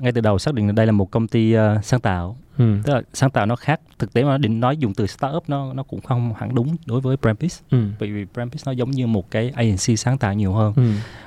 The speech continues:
Speaker 1: Nghĩa là gì? Là quy mô tụi em rất là nhỏ.
Speaker 2: Ừ.
Speaker 1: Tụi em, à, đâu đó khoảng tầm, ừ, dưới mười lăm người.
Speaker 2: À.
Speaker 1: Một team rất là vui.
Speaker 2: Ừ.
Speaker 1: Tụi em, à, xác định cái tinh thần là vui, sáng tạo, nghệ thuật nhiều hơn.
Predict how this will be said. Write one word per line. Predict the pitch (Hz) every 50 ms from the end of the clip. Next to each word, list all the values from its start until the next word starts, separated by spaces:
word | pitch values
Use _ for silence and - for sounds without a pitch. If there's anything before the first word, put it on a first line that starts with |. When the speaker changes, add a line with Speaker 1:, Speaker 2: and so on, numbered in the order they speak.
| - -
Speaker 1:
Nghĩa | 101 117
là | 135 135
gì? | 113 120 110
Là | 104 104
quy | 98 - 120 117
mô | 127 123 120 117
tụi | - 120
em | 117 117 113 117 113
rất | - - -
là | 101
nhỏ. | 92 92 87 87 101 143 147 - - _ _ _ _ _ - -
Speaker 2:
Ừ. | 131 127 123 123 117
Speaker 1:
Tụi | 120 113
em, | 113 110 113 113 113
à, | 110 107
đâu | 110 113 117
đó | 110 113 123
khoảng | - 113 104
tầm, | - 104 95 92
ừ, | 92 98 104 98 95 92 90
dưới | 104 135
mười | 143 117
lăm | 107 104 104 101
người. | 92 87 87 85 82 - - _ _ _ -
Speaker 2:
À. | - 113
Speaker 1:
Một | 104 95 92
team | 110 113 107 101
rất | 113 - 123
là | 104
vui. | 95 95 110 107 107 104 104 104 - - -
Speaker 2:
Ừ. | 139 127 113 107 107 110 - -
Speaker 1:
Tụi | 107 110
em, | 107 107 107 101 107 104 107
à, | 104 104 104 101 101 101 101 101 95 - - -
xác | - 147 139
định | 131 110
cái | 98 117
tinh | - 123 117 113
thần | 107 98 95 95
là | 92 92 90 90 92 - _ _ _ _ _ _ _ _ _ _ -
vui, | 107 113 120 120 117 117 113
sáng | 107 - 123 131 139
tạo, | - 110 95 92 92 98 95
nghệ | 95 95
thuật | - - 107 - -
nhiều | 107 104 98 98
hơn. | 107 110 110 107